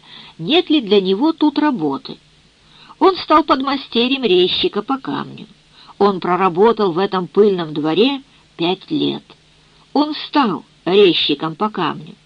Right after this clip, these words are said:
Когда годы его ученичества кончились, он был уже мужчиной.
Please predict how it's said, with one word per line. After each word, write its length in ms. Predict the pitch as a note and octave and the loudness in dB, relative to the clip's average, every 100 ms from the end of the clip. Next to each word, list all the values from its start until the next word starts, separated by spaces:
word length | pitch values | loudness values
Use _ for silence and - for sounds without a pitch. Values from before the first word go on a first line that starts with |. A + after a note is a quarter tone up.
| _ _ - - - | _ _ -20 -18 -4
Когда 420 | G3 F3 A3 A3+ | -4 2 4 4
годы 260 | F#3 A3 G#3+ | 4 4 6
его 200 | G3+ G#3 | 6 6
ученичества 760 | G#3 - A3 G#3+ G3+ - F3+ F3+ | 4 2 0 0 -2 -2 -4 -4
кончились, 720 | - F4+ F4+ F3+ D3 - - _ _ _ | -2 -2 0 0 -2 -6 -16 _ _ _
он 280 | F#3 B3+ A#3 | -2 -2 -2
был 200 | F3 G3 | -2 0
уже 380 | F#3 D3+ D3+ F3 | -2 -2 -6 -8
мужчиной. 720 | D#3 F3+ - - C3+ C3+ C3+ | -12 -8 -6 -4 -6 -8 -14